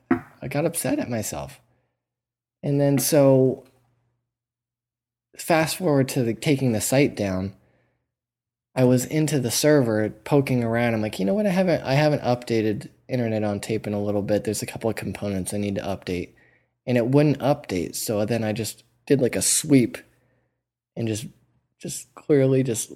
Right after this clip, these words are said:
wiped out all the files and went to re-upload 'em, and it didn't work. So then I'm like, "Crap. Well,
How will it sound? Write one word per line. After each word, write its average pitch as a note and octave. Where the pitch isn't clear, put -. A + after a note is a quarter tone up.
wiped B2
out A#2
all B2
the B2+
files A2
and G#2+
went G#2+
to A2+
re-upload A2
'em, G2
and G#2
it G2
didn't G2
work. G2
So -
then A2
I'm G#2+
like, F#2
"Crap. -
Well, A2